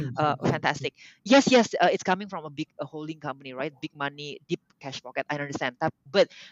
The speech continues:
Speaker 1: I'm talking about the marketing wise. It's not doing anything. It's keeping the brand D N A alive, taste wise, product wise, and it's making it there out there in the world. So impossibility is nothing. Everything is possible. Uh,
Speaker 2: Yeah.
Speaker 1: I don't know though, but, but, but that being said, um, after that,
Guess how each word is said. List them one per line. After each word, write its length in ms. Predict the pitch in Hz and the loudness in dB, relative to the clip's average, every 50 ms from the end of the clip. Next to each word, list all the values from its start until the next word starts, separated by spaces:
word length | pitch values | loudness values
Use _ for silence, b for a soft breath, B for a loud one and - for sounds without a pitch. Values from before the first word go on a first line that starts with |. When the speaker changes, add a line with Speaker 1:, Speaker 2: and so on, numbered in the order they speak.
| B | B
Speaker 1:
I'm 100 | - 175 175 - | -4 -4 -4 -4
talking 240 | 208 202 - 285 | -10 -12 -10 -10
about 220 | 254 208 175 170 - | -10 -10 -10 -8 -8
the 60 | 147 143 | -8 -4
marketing 360 | 151 160 175 185 185 190 165 143 | -2 -2 -2 -2 -6 -12 -12 -8
wise. 240 | 147 165 151 143 - | -6 -4 -4 -4 -6
It's 100 | - 196 | -8 -10
not 140 | 214 196 | -10 -12
doing 160 | _ 175 175 127 | _ -14 -10 -8
anything. 300 | 170 220 - - 175 147 | -8 -8 -8 -10 -12 -12
It's 140 | - - - - _ | -14 -14 -16 -14 _
keeping 300 | - 254 - - 262 233 | -8 -8 -6 -6 -8 -10
the 80 | 185 143 | -10 -8
brand 240 | 131 151 147 147 143 | -6 -8 -8 -6 -4
D 140 | 151 - | -4 -4
N 100 | 143 139 | -4 -4
A 80 | 143 156 | -4 -4
alive, 360 | - 151 165 165 170 214 - - - | -2 -2 0 0 -2 -4 -6 -10 -10
taste 260 | 170 151 156 - - - | -8 -8 -8 -8 -10 -8
wise, 220 | 147 147 151 - | -6 -6 -6 -8
product 320 | - - 143 135 131 - - _ | -10 -14 -8 -6 -6 -8 -6 _
wise, 180 | 196 214 226 | -8 -8 -8
and 120 | - 180 170 | -6 -8 -10
it's 120 | - - - 135 _ | -10 -12 -18 -20 _
making 260 | - 165 175 240 233 226 | -12 -10 -10 -10 -10 -12
it 100 | 175 - | -6 -4
there 100 | 151 131 - | -4 -2 -2
out 120 | 123 - | -4 -8
there 120 | - 131 127 | -8 -10 -12
in 60 | 131 | -12
the 80 | 127 | -16
world. 280 | 123 123 127 120 117 b b b b b b b _ | -20 -18 -16 -16 -16 b b b b b b b _
So 140 | - 175 - - | -16 -16 -12 -6
impossibility 720 | 220 202 196 - 233 240 226 - 214 220 233 233 - 262 233 | -6 -6 -4 -2 -4 -4 -4 -6 -2 -2 -2 0 0 -4 -6
is 100 | 196 175 | -4 -2
nothing. 320 | 170 165 - - 131 120 _ - | -4 -4 -4 -4 -10 -10 _ -2
Everything 320 | 151 160 - 180 202 185 | -2 -2 -2 -6 -10 -10
is 100 | 170 - | -10 -14
possible. 540 | - 131 131 139 - - 135 135 131 127 - _ b b b b b b b _ _ - | -14 -16 -16 -16 -16 -18 -14 -14 -14 -14 -14 _ b b b b b b b _ _ 2
Uh, 200 | 190 190 190 180 B B B - | 4 4 4 2 B B B 2
Speaker 2:
Yeah. 20 | |
Speaker 1:
I 100 | 240 269 | 4 4
don't 160 | 269 320 311 | 4 4 2
know 120 | 277 285 294 | 0 0 0
though, 180 | - 214 170 | 2 0 2
but, 160 | 156 175 180 - - | 4 2 2 2 0
but, 420 | 165 196 233 240 196 190 190 180 | 4 6 8 10 10 10 8 6
but 180 | 170 190 180 151 | 4 2 4 4
that 180 | 170 156 147 147 | 4 2 2 -2
being 160 | 165 160 156 | -8 -10 -6
said, 420 | - - 208 185 160 156 170 185 - _ _ _ _ _ _ _ _ _ _ _ - _ _ | -2 0 2 2 2 2 0 0 -2 _ _ _ _ _ _ _ _ _ _ _ -20 _ _
um, 580 | 185 185 190 190 185 185 185 185 185 180 - - _ _ _ | 0 0 0 0 -2 -6 -12 -14 -14 -16 -18 -20 _ _ _
after 280 | 165 160 - - 185 175 | -2 -2 -2 -2 -4 2
that, 160 | 156 151 147 | 4 4 4